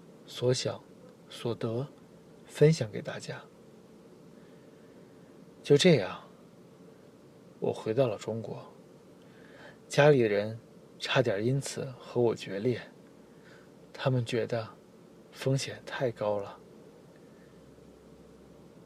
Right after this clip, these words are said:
可每一个创业者都是固执和偏执的，自己选择的路，怎么样都要走完。后来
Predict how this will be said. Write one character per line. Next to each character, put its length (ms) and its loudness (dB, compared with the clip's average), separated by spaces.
可 180 8
每 180 8
一 120 2
个 120 8
创 280 6
业 140 2
者 300 -4
都 140 8
是 160 2
固 260 2
执 260 -6
和 140 -8
偏 320 0
执 200 -8
的， 120 -16
自 200 4
己 180 0
选 260 0
择 160 0
的 100 0
路， 300 2
怎 160 -10
么 140 -8
样 320 -2
都 140 0
要 120 4
走 180 -6
完。 280 -10
后 220 12
来 340 2